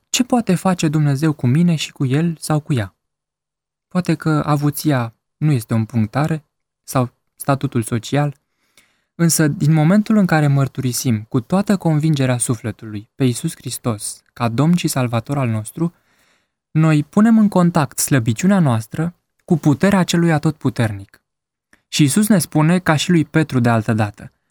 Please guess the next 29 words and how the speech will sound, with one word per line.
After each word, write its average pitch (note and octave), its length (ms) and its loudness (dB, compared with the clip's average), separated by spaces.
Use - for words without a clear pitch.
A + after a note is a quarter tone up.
„Pe D#3 100 -2
această G#3 420 2
bucată E3 460 2
de A#2 140 2
piatră B2 640 -2
voi D3 220 0
clădi C#3+ 300 0
împărăția B2+ 560 -2
mea.” G#2 280 -6
În E3+ 120 4
edificiul E3 480 4
împărăției, E3+ 580 2
fiecare F#3+ 540 0
are D#3+ 200 2
locul D3 420 0
lui. A2+ 320 -2
Iisus C#3+ 320 2
Hristos F3 400 0
și - 120 0
învățăturile D#3 680 2
lui C#3+ 160 2
sunt D#3+ 280 0
temelia D3 600 2
și - 180 -2
nimeni D#3+ 380 4
nu B2+ 100 4
o A2+ 60 2
poate A#2+ 260 -2
schimba, A2 500 -2